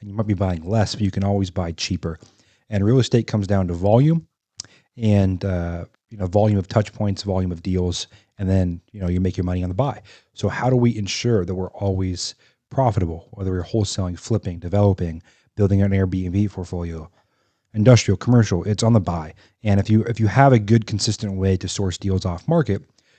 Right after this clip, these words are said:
you always can control your buy, which means you can control what you buy at, which means you can factor into your underwriting all kinds of different market risk and rates and everything else that's happening. And that's why you see professional,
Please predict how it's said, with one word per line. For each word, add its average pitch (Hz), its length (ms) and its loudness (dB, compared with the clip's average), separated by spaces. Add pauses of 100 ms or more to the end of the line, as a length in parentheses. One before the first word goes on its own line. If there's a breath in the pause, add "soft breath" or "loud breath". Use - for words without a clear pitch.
(120)
you 113 140 -4
always 117 260 6
can 101 140 -4
control 101 320 -2
your 90 100 -2
buy, 78 360 -12 (260 soft breath)
which - 180 -12
means 98 220 2
you 98 80 -2
can 95 120 -10
control 95 600 0 (240 soft breath)
what 101 240 -8
you 92 80 0
buy 90 280 -6
at, 85 200 -8
which - 180 -8
means 92 200 -2
you 92 60 -2
can 92 120 -10
factor 104 440 -4
into 92 160 -2
your 87 100 -6
underwriting 90 420 -4
all 90 140 -8
kinds 90 280 -6
of 82 60 -10
different 85 240 -8
market 90 280 -8
risk 87 300 -8
and 82 140 -10
rates 85 260 -8
and 90 80 -8
everything 87 300 -6
else 85 160 -8
that's 87 120 -12
happening. 85 380 -2 (420 soft breath)
And 104 160 0
that's 127 200 0
why 135 60 4
you 107 120 4
see 101 200 -2
professional, - 680 -2